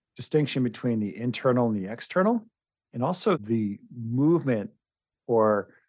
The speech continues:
growth of this client to move from this frustration, "Why can't I do what I know I ought to do?" to really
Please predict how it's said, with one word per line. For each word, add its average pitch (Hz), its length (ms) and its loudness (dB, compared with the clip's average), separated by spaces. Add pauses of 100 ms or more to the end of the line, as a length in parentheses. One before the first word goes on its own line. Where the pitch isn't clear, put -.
(380)
growth 113 720 0
of 107 180 -8
this 107 240 0
client - 580 -4 (520)
to - 180 -6
move 127 340 2
from 117 300 -2
this 110 440 -2 (460)
frustration, 120 840 -2 (520)
"Why 92 120 -10
can't 131 240 -2
I 139 100 2
do 151 320 0
what 107 200 -4
I 104 180 -6 (180)
know 98 120 -10
I 117 100 0
ought 120 140 2
to 139 80 0
do?" 185 360 0 (520)
to 170 300 0
really 160 640 0